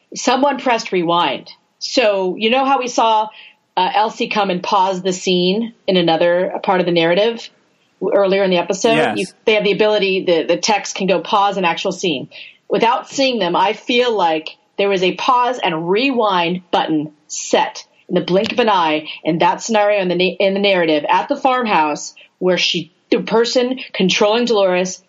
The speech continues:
Speaker 1: did not want her to get shot.
Speaker 2: So you think that she did get shot, and you think that somehow whoever is watching that is able to rewind it, uh, is
Speaker 1: Yep.
Speaker 2: basically able to undo what has happened?
Speaker 1: I do.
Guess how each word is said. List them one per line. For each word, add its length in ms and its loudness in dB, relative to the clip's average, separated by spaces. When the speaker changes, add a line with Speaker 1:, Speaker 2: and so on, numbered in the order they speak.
Speaker 1:
did 120 0
not 240 2
want 140 0
her 60 0
to 80 2
get 180 -2
shot. 420 -2
Speaker 2:
So 140 0
you 160 0
think 200 -2
that 100 0
she 160 -2
did 360 0
get 240 -2
shot, 500 0
and 220 0
you 120 0
think 260 -2
that 140 -2
somehow 640 0
whoever 480 0
is 160 0
watching 440 -2
that 160 0
is 240 -4
able 300 2
to 140 -2
rewind 640 0
it, 240 -8
uh, 320 -2
is 100 0
Speaker 1:
Yep. 160 0
Speaker 2:
basically 540 0
able 200 0
to 220 -2
undo 460 0
what 160 0
has 140 -4
happened? 500 -6
Speaker 1:
I 140 2
do. 320 -2